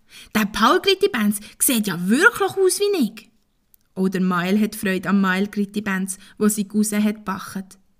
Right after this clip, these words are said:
Stolz zeigen sie ihre Kunstwerke den Eltern vom kleinen Fuchs. Und später, beim Znacht,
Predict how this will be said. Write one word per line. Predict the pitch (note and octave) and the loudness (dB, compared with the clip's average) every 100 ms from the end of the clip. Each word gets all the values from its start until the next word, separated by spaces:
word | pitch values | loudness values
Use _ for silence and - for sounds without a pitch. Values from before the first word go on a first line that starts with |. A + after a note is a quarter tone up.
| - | -14
Stolz | - - G3+ C4+ D4+ - | -10 0 2 2 -2 -4
zeigen | G3 A3 A#3+ | -2 -2 -2
sie | B3+ G3+ | 0 0
ihre | G3+ | 0
Kunstwerke | - F3+ G#3 A3+ A#3+ A3 - | -4 -2 0 0 -2 -2 -2
den | F3+ | -6
Eltern | E3+ F3+ F#3+ A3 | -4 -4 -4 -4
vom | A3 G#3+ | 0 0
kleinen | G3 F#3+ F3+ | 0 -4 -4
Fuchs. | - G#3 - - - _ | -6 -6 -8 -16 -18 _
Und | G#3 F#3+ | -2 -2
später, | - F#3 A3 - G3+ | -2 -2 -2 -2 -6
beim | F#3 F3 | -6 -6
Znacht, | - G3 A3 | -4 -2 -2